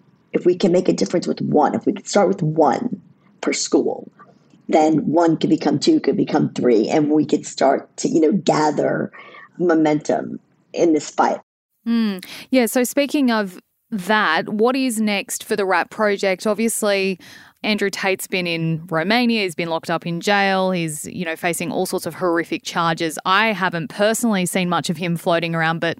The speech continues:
Speaker 2: um, he's, I'm not his target <laughs> audience, obviously. So what's the future of the Rat Project and the work that needs to be done so that we can keep, as you say, sort of fighting this fight to,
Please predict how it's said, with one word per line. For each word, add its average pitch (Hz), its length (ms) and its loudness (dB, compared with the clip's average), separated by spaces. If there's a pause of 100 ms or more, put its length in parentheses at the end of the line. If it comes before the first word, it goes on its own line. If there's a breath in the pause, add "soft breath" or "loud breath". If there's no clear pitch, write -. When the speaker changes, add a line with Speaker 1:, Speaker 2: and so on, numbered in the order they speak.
(160)
Speaker 2:
um, - 220 -10 (160)
he's, 170 300 -6 (100)
I'm - 160 2
not 190 140 2
his 185 160 -2
target 175 300 4
<laughs> - 0 -
audience, 202 540 2 (120)
obviously. 190 800 2 (540 loud breath)
So - 280 0
what's - 280 0
the 370 100 0
future 269 360 -2
of 190 100 -2
the 190 100 2
Rat 180 200 2
Project 175 520 0
and 185 100 0
the 175 60 0
work 165 260 0
that 180 140 -2
needs 170 240 -4
to - 100 -8
be 165 140 -4
done 160 420 -2
so 175 300 0
that 165 180 -2
we 175 140 -2
can 175 340 -4
keep, - 420 -4
as 175 280 -2
you 175 100 0
say, 165 300 0
sort 175 200 -2
of 165 80 0
fighting 185 380 2
this 165 220 -4
fight 175 640 -2
to, 175 400 0